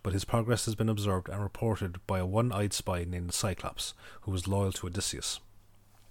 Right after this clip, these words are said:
As he approaches the king's tent, he is accosted by Odysseus, who demands to know if he knows the doctor. Stephen plays dumb, saying that he is merely a simple traveller,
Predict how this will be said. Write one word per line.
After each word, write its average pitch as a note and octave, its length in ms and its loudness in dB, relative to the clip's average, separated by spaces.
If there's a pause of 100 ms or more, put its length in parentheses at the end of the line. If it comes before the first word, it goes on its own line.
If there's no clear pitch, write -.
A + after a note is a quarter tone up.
(140)
As - 180 4
he D#3 60 10
approaches C3 400 6
the - 40 -8
king's A2 260 0
tent, G2+ 360 -2
he A2+ 100 4
is G#2 100 4
accosted B2 440 4
by G2+ 120 4
Odysseus, F#2+ 560 -2 (200)
who G#2+ 100 -2
demands A2 300 4
to A#2+ 60 4
know G#2+ 120 6
if F#2+ 100 0
he G#2 80 2
knows F2+ 240 0
the F#2+ 80 -2
doctor. E2 380 -4 (400)
Stephen D3 340 6
plays C3+ 280 4
dumb, F#2+ 380 0
saying G#2+ 260 2
that F#2+ 100 4
he G2+ 100 4
is G2+ 100 4
merely A2 260 4
a F#2 40 2
simple B2 300 2
traveller, F2+ 460 0